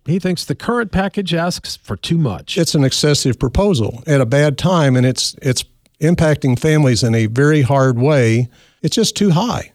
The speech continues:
Speaker 2: It, it's excessive.
Speaker 1: I reached out to Wagner County days ago,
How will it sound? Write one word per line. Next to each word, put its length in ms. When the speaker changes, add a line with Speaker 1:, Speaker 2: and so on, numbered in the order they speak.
Speaker 2:
It, 220
it's 200
excessive. 540
Speaker 1:
I 80
reached 320
out 200
to 60
Wagner 320
County 360
days 340
ago, 360